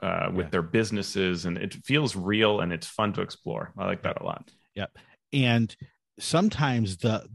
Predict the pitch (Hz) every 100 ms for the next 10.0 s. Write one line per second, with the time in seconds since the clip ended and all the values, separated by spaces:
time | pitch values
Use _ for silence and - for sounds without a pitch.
0 | 101 110 101 92 - 110 110 120 120 104
1 | _ - 107 98 92 - 110 104 101 -
2 | - 98 95 87 87 80 - _ - 98
3 | 95 101 120 147 - _ _ _ _ 101
4 | 80 101 107 - 104 95 95 107 117 -
5 | - _ _ - - _ - 110 101 113
6 | 117 165 151 139 - 127 120 - 113 101
7 | 104 107 - - - - - 113 107 98
8 | 98 92 - _ _ _ 127 120 127 123
9 | 117 110 - 104 101 117 - - -